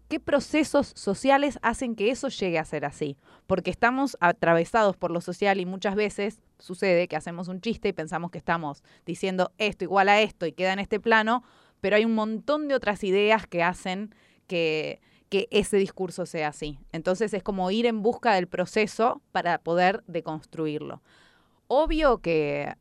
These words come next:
eh, esto va, para nosotras, creo que para las dos, el humor es cosa seria, es algo que decimos siempre, entonces vamos a tener momentos en los que estemos más analíticas,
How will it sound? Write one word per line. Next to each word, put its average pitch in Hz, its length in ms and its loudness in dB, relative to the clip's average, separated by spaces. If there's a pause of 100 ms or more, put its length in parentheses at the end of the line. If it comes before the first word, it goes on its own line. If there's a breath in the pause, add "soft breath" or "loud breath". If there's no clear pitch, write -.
(120)
eh, - 200 -6
esto 196 340 0 (100)
va, 185 180 2 (320)
para 180 160 2
nosotras, 233 440 2
creo 208 160 2
que 190 80 2
para 175 200 2
las 175 160 0
dos, 220 340 6
el 170 160 2
humor 185 380 2
es - 120 -6
cosa 180 280 0
seria, 196 260 4
es 185 100 0
algo 180 200 4
que 175 80 0
decimos 196 400 -4
siempre, 240 320 -2
entonces 185 280 -6
vamos 185 200 -8
a 202 60 -6
tener 214 180 -6
momentos 226 420 -6
en 151 80 -6
los 151 80 -8
que 175 120 -8
estemos 208 340 -2
más 208 280 -2
analíticas, 262 800 -2